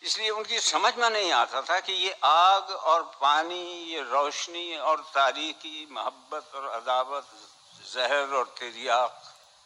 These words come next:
सुलह और फसाद का मजमुआ बिलाखिर बनेगा क्या?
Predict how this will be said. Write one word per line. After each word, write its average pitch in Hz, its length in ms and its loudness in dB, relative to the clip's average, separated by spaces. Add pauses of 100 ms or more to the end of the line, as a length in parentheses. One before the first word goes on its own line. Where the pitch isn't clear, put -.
सुलह 170 360 -2
और 156 300 4 (120)
फसाद 127 520 0
का 139 60 -2
मजमुआ 127 520 -2
बिलाखिर 151 480 -2
बनेगा 180 520 -2
क्या? - 280 -12